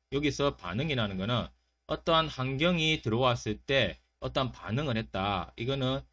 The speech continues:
행동의 한 형태를 이야기한 거고요. 이 반응이 일어났을 때 결과, 결과를, 어떠한 결과를 받게 되느냐. 그게 강화에서는 결과적으로 여기 나와 있죠. 미래의 행동이 더 잘,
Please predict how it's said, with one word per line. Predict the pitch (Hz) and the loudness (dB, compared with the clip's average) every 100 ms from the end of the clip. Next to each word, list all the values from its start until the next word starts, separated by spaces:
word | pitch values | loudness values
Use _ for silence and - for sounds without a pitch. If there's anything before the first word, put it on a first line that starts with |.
| _ _ 185 | _ _ 0
행동의 | 196 196 160 123 151 165 | 0 2 2 2 4 2
한 | - 113 | 0 -2
형태를 | 120 185 160 113 | 0 -2 0 0
이야기한 | 92 95 87 85 | 0 -2 -6 -8
거고요. | 82 82 104 82 - _ _ - | -8 -4 -2 -4 -10 _ _ -4
이 | 143 147 - | 0 0 0
반응이 | 98 101 143 180 160 | -4 0 2 2 0
일어났을 | - 156 147 113 113 107 | 0 -2 -2 -2 -2 -4
때 | - 131 135 131 | 0 2 2 0
결과, | - 143 151 143 107 - _ _ _ _ - | 0 2 4 2 0 -4 _ _ _ _ 0
결과를, | 143 156 165 160 156 151 | 2 4 4 6 4 2
어떠한 | 135 - _ 156 156 160 160 | 0 -6 _ 2 4 2 0
결과를 | 156 156 151 139 139 | 2 4 4 4 2
받게 | 156 160 135 | -2 -2 -2
되느냐. | 101 98 117 95 101 90 - _ - | -2 -2 -2 0 -2 -4 -10 _ -8
그게 | 120 107 | -4 -2
강화에서는 | 101 104 143 160 131 117 131 170 - _ _ _ | -2 0 2 2 0 0 0 -2 -4 _ _ _
결과적으로 | - 156 160 160 113 98 117 98 90 | 0 4 4 4 2 0 2 0 0
여기 | 135 110 | 0 2
나와 | 95 123 | 2 2
있죠. | 98 113 95 | 0 -2 -4
미래의 | 98 113 160 165 147 151 | -2 2 4 6 6 4
행동이 | 175 170 139 143 160 151 | 0 0 0 0 -2 -4
더 | 104 107 131 143 | -2 2 4 2
잘, | 123 101 113 92 | 2 2 2 2